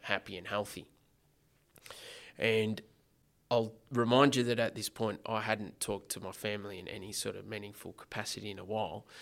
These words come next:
And I spoke to them on the phone, and then I said, "Look, I'm happy for you to come and visit me." So the next time that they saw me was in the orange jumpsuit at the, at the map, which is a Melbourne assessment prison.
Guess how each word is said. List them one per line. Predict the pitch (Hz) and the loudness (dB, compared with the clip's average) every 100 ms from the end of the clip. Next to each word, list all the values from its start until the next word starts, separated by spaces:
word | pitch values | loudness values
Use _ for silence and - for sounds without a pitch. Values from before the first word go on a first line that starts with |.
| - - - - - _ | -16 -16 -18 -20 -20 _
And | - 120 117 120 117 113 - _ _ _ _ _ _ _ _ - | 0 4 6 6 4 0 -6 _ _ _ _ _ _ _ _ -4
I | 123 | 0
spoke | - 139 135 | 6 6 6
to | - | 4
them | 120 120 | 2 2
on | 110 101 113 - - | 0 -2 -10 -20 -12
the | 110 | -8
phone, | - 110 117 139 135 - - | 2 6 6 4 -2 -18 -8
and | 117 104 | -4 -2
then | 104 | -2
I | 104 | 0
said, | - 107 | -2 -2
"Look, | 104 85 | -4 -6
I'm | 107 101 | -6 -6
happy | 95 92 | -8 -8
for | 95 | -8
you | 98 | -6
to | - - | -6 -6
come | 101 95 | -6 -8
and | 92 | -6
visit | 113 117 - | -4 -2 -2
me." | 117 120 - | -4 -6 -6
So | - 104 | -4 -2
the | |
next | 113 113 - | 0 2 2
time | 110 | 0
that | 104 | -2
they | 98 95 | -4 -2
saw | - 104 | 0 0
me | 101 | -4
was | 92 90 101 | -6 -6 -6
in | 95 | -6
the | - | -6
orange | 104 101 95 - | -6 -6 -8 -4
jumpsuit | 104 104 - - 104 104 - | -2 -2 -2 0 0 0 -2
at | 98 - | -8 -6
the, | 87 90 - _ - - - - | -6 -6 -10 _ -20 -20 -18 -8
at | 98 | -6
the | - | -6
map, | 95 117 127 - - _ | 6 6 6 -4 -20 _
which | - 98 | -6 -4
is | 98 95 | -4 -4
a | |
Melbourne | 101 98 87 | -4 -4 -4
assessment | 80 110 - 110 - | -2 0 0 -2 -4
prison. | 113 120 127 | -2 -2 -4